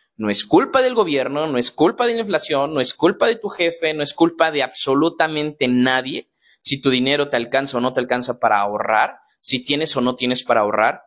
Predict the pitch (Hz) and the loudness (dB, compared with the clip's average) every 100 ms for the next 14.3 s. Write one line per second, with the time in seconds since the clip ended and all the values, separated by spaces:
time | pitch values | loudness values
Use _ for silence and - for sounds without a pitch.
0 | - 127 - - _ _ - 165 175 - | -2 0 0 -4 _ _ 2 2 2 -2
1 | 143 - 143 147 - _ 135 135 135 - | -4 0 0 0 -4 _ -2 0 0 2
2 | 131 127 123 127 131 123 123 123 123 127 | 0 -2 -6 -2 0 2 2 2 0 -2
3 | 120 - - _ _ _ _ _ _ _ | -2 -4 -20 _ _ _ _ _ _ _
4 | 117 107 - 120 101 - - - - _ | 0 0 0 0 -2 -12 -20 -20 -20 _
5 | 127 151 185 180 165 175 160 156 156 156 | 0 2 2 0 -2 -2 -2 0 0 0
6 | 170 175 156 156 156 143 139 143 143 123 | 0 -2 -2 -4 -4 -2 -2 -2 0 0
7 | 127 131 127 117 117 127 123 113 110 131 | 0 -4 -4 -2 0 -2 -4 -2 -2 -2
8 | - 110 - - - 196 190 202 - 131 | -4 -6 -4 -4 -2 -2 0 -2 -4 -4
9 | 127 - 196 147 120 147 - - _ 147 | -2 0 -2 -4 -6 -8 -14 -20 _ -2
10 | 147 - 143 143 151 170 202 196 190 190 | 0 0 0 -2 -2 -2 -2 0 0 0
11 | 180 175 156 165 151 - 165 165 175 - | 0 -2 -2 0 0 2 2 0 -4 -4
12 | 160 - 151 151 143 135 143 - 165 156 | -6 0 0 0 0 2 2 2 0 2
13 | 165 165 165 139 127 123 123 123 143 135 | 0 0 -4 -2 0 0 -2 -2 0 0
14 | 120 135 143 | 0 0 -2